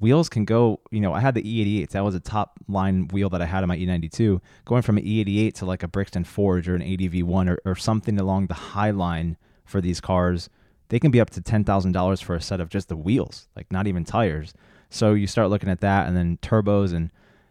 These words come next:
that's just kinda how it is with this game. So you have to really focus on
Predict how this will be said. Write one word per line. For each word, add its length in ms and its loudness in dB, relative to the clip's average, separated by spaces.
that's 160 2
just 140 -4
kinda 180 0
how 140 2
it 80 2
is 80 -2
with 100 0
this 100 -4
game. 240 0
So 140 -4
you 40 2
have 100 0
to 80 0
really 480 0
focus 500 -2
on 460 -2